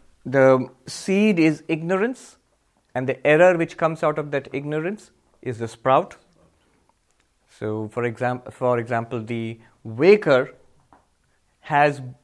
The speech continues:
is well equipped with both the seed and the sprout. Uh, the dreamer is well equipped with both the seed and the sprout. The seed is ignorance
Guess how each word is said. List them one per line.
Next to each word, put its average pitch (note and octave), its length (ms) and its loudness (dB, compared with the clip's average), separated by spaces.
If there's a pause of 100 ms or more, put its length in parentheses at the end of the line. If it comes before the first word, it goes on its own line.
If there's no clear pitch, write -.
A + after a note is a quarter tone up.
(560)
is B2 160 -6
well F3 160 8
equipped F#3+ 540 2
with C#3 200 -4
both E3 320 4
the D#3 200 2
seed F3 500 -4
and D3+ 200 2
the D3+ 80 0
sprout. - 420 -4 (1400)
Uh, G2 140 -12 (520)
the A#2+ 120 -6
dreamer D3 580 0 (540)
is C#3+ 140 -2
well F3 180 8
equipped F#3 380 0
with F3 180 0 (100)
both E3 240 4
the E3+ 120 0
seed F3 440 -2
and C#3+ 200 -4
the C3+ 60 -6
sprout. G#2+ 380 -2
The C3 100 -10
seed F3+ 260 -4
is D#3 120 0
ignorance C3+ 480 -4